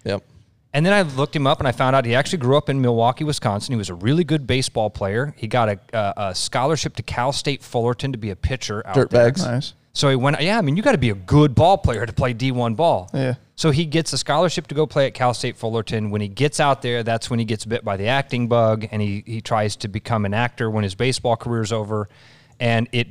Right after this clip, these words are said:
Speaker 2: he, it just happened that he answered an ad for a vacant lot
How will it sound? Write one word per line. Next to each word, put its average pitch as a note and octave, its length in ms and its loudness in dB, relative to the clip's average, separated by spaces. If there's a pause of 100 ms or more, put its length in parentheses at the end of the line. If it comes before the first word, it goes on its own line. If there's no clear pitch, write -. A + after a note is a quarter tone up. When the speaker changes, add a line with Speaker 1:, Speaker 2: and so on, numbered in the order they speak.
(140)
Speaker 2:
he, - 260 -10
it A2+ 200 -2
just B2 240 0
happened C3+ 460 0
that A2+ 140 0
he A#2 280 -6
answered A#2+ 340 -2
an A2+ 160 0
ad C3 320 2
for A#2+ 180 -2
a G#2+ 60 0
vacant A#2+ 460 -2 (440)
lot C3+ 460 2